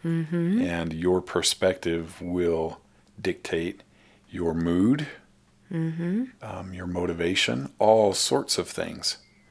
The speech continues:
Speaker 2: And so this power of perspective is tremendous at impacting our lives.
Speaker 1: Yeah.
Speaker 2: And for positive or negative, likely it's
Speaker 1: Yes.
Speaker 2: already for negative and positive, but
Speaker 1: Yeah.
Speaker 2: a lot of negative.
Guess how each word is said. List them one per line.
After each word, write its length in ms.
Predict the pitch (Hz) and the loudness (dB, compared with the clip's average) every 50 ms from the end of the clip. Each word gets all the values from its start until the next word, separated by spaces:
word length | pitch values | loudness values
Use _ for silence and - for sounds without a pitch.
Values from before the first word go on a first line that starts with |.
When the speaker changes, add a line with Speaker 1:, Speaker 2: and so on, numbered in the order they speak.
| _ _ _ _ _ _ - - | _ _ _ _ _ _ -20 -14
Speaker 2:
And 140 | - 92 87 | -10 -6 -6
so 200 | - - 90 85 | -2 0 0 0
this 180 | 82 85 - - | 0 -2 -4 -4
power 320 | - - 95 92 98 98 | 0 4 6 6 6 6
of 80 | 92 - | 4 0
perspective 720 | - 92 85 - - - 92 - - - 87 85 80 80 | -4 -4 -2 0 0 0 -2 -2 -2 -4 -2 -2 -4 -6
is 420 | - 87 82 85 82 80 78 - | -6 -4 -4 -2 -2 -2 -4 -6
tremendous 880 | - - - - 80 80 80 82 82 85 82 73 78 - - - - - - - | -6 -8 -8 -6 -6 -6 -6 -4 -4 -4 -4 -4 -4 -4 -4 -4 -4 -8 -10 -8
at 320 | 82 80 78 - - - - _ _ _ _ _ _ _ _ _ _ | -6 -6 -6 -6 -8 -10 -16 _ _ _ _ _ _ _ _ _ _
impacting 600 | - 90 87 - 92 85 - - - 85 82 - | -8 -6 -4 0 -2 -2 -2 -2 -6 -8 -6 -6
our 260 | - 80 82 82 82 | -4 -2 -2 -2 -2
lives. 480 | 80 80 78 80 80 80 - - - - - - - | -2 -2 -4 -4 -4 -4 -4 -6 -6 -6 -8 -10 -6
Speaker 1:
Yeah. 200 | 170 170 160 151 - - - - - - - - | -4 -4 -4 -4 -8 -14 -20 -20 -20 -16 -4 2
Speaker 2:
And 300 | 101 95 92 92 92 - | 4 4 6 4 2 0
for 220 | - - - 95 | -4 -4 -4 -4
positive 440 | - - 104 101 98 95 98 95 90 | 4 8 10 10 10 10 6 4 4
or 80 | 90 85 | 4 2
negative, 440 | 85 87 90 92 87 80 78 80 | 2 4 4 4 4 2 0 4
likely 420 | 82 87 92 92 - - 95 90 82 | 8 8 8 8 6 4 4 4 6
it's 160 | 82 - - | 4 6 6
Speaker 1:
Yes. 0 | |
Speaker 2:
already 500 | 90 85 80 80 85 87 87 87 87 82 | 6 6 6 6 4 4 4 4 2 0
for 220 | - - - 85 | -2 -4 -4 -4
negative 720 | 80 80 82 82 87 87 95 90 95 98 107 113 - - - _ _ _ - _ _ - - | -4 -2 0 0 2 2 4 6 6 6 6 4 -2 -8 -12 _ _ _ -20 _ _ -12 0
and 220 | - 170 185 151 - | 4 4 4 4 6
positive, 480 | - 85 78 76 - 78 82 85 87 | 6 4 4 4 2 -2 -4 -4 -2
but 160 | 98 95 - - - | -4 -4 -4 -6 0
Speaker 1:
Yeah. 180 | - - 190 180 | 4 4 4 6
Speaker 2:
a 20 | |
lot 220 | 85 87 92 107 | 6 8 10 10
of 100 | 113 107 | 10 10
negative. 540 | 101 - 87 85 85 82 82 85 101 - - | 8 6 4 4 2 0 0 -2 -4 -6 -10